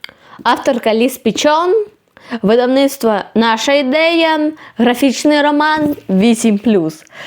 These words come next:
Тобто ви вже зрозуміли, що розраховуйте на те, що першу книгу будуть читати рік. Бо вона сім плюс, а це вісім плюс.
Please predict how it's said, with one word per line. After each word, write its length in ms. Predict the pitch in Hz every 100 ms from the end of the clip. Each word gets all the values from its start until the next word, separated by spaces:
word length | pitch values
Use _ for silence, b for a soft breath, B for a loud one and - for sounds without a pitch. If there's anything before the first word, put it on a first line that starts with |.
| B
Тобто 300 | - 269 302
ви 160 | 277 302
вже 420 | 269 240 262 254
зрозуміли, 880 | 202 214 214 196 214 240 220 170 151 B 277 220
що 520 | - 226 226 214 - - B 240 B - -
розраховуйте 840 | 247 302 285 269 294 277 294 262
на 160 | 220 214
те, 380 | 214 311 427 -
що 480 | - - 190 185 - -
першу 280 | 302 302 -
книгу 340 | 240 262 277
будуть 460 | 214 214 233 226 -
читати 500 | 208 226 220 240 202
рік. 440 | 202 175 - - _ 277 330 B 311 -
Бо 100 | 202
вона 320 | 233 262 320 330 - -
сім 320 | - 294 359
плюс, 300 | 415 330 294 -
а 80 | 208
це 200 | 247 226
вісім 500 | 208 202 202 180 175
плюс. 300 | 180 165